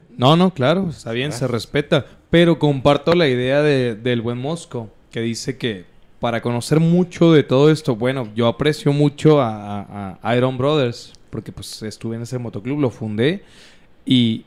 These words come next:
Speaker 1: afortunadamente la mayoría de los que estaban ahí me enseñaron cómo era todo esto. Le remando un gran saludo a Roberto Barrientos, el Bobster, eh, mi sensei.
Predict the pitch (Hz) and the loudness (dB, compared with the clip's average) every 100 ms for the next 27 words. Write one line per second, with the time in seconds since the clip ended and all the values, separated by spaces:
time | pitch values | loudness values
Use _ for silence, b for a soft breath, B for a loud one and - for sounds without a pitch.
0 | - 123 - 123 127 131 147 170 175 - | -6 -6 -2 -2 -2 0 2 2 0 2
1 | 143 135 123 113 107 110 110 113 123 139 | 2 2 0 -2 -4 -4 -2 2 2 0
2 | - 113 123 127 127 165 208 - _ - | -6 -6 -4 -2 0 0 -4 -14 _ -6
3 | 123 120 110 107 107 120 113 113 113 113 | -4 -4 -4 -6 -4 -4 -6 -6 -4 -6
4 | 113 117 110 135 - - 120 _ b b | -6 -8 -8 -8 -12 -18 -20 _ b b
5 | b b 139 123 123 117 120 131 131 127 | b b 0 2 2 0 0 0 2 2
6 | 123 120 131 131 127 127 120 113 - 123 | 2 0 2 4 4 2 0 -2 -2 -2
7 | 110 113 143 180 - 120 110 117 - 156 | -2 -4 -4 -6 -4 -2 -2 -2 -2 -2
8 | 185 139 117 113 113 107 101 107 98 113 | -2 -8 -8 -8 -6 -6 -4 -4 -2 -2
9 | 175 | -2